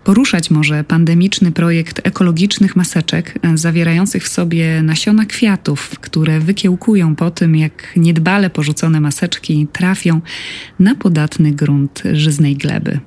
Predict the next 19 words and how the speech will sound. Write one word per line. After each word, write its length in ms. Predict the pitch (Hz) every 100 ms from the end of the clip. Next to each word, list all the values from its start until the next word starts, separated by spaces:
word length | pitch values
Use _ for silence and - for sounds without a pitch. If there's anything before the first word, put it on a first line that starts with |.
| - - _ - -
Czy 140 | 208
jest 240 | 214 214
na 120 | 196 190
to 120 | 185
szansa? 640 | - 165 156 - - 214 - - - - - -
Być 140 | 214 262
może 200 | 269 254
niewielka. 540 | 226 165 147 - 165 151 - -
Podobnie 440 | - 202 196 196 180
jak 380 | 175 170 - 196
szansa 460 | 170 185 190 196 170
na 160 | 165 170
uratowanie 640 | 170 165 170 175 175 170
Arktyki, 640 | 190 196 - 151 - 165 202
jeśli 520 | 175 156 - - 156
pionierski 680 | - - 165 175 220 - 165
projekt 380 | - 175 165 -
naukowy 480 | 160 - 180 180 170
przyniesie 540 | - 160 160 -